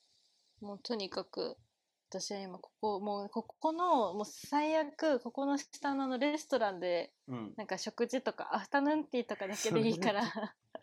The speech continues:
Speaker 2: け？
Speaker 1: <laughs> とりあえず、いさせてほしいっていう。
Speaker 2: もうひたすら制覇していくの、
Speaker 1: ね。
Speaker 2: 高級ホテルを。
Speaker 1: <laughs>
Speaker 2: まあ、椿山荘も行ってたでしょ？
Speaker 1: あ、そうそうそうそうそう。
Speaker 2: どこ行った？今まで。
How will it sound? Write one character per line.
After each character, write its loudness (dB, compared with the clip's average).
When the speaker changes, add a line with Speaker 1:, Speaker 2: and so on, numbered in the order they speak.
Speaker 2:
け？ -2
Speaker 1:
<laughs> -
と 0
り 2
あ 6
え 2
ず、 4
い -6
さ -2
せ 0
て 2
ほ 0
し -2
い 0
っ -14
て -14
い -8
う。 -4
Speaker 2:
も -2
う -2
ひ -8
た 0
す -6
ら -2
制 -2
覇 2
し -10
て -4
い -4
く 4
の、 2
Speaker 1:
ね。 -8
Speaker 2:
高 0
級 -4
ホ -8
テ -8
ル -10
を。 -10
Speaker 1:
<laughs> 2
Speaker 2:
ま 4
あ、 2
椿 -2
山 2
荘 2
も 0
行 -4
っ -20
て -20
た -8
で -8
し -14
ょ？ -8
Speaker 1:
あ、 6
そ 2
う 0
そ -2
う -4
そ -8
う -8
そ -12
う -14
そ -10
う。 -8
Speaker 2:
ど -4
こ -2
行 -2
っ -20
た？ -6
今 -4
ま -10
で。 -16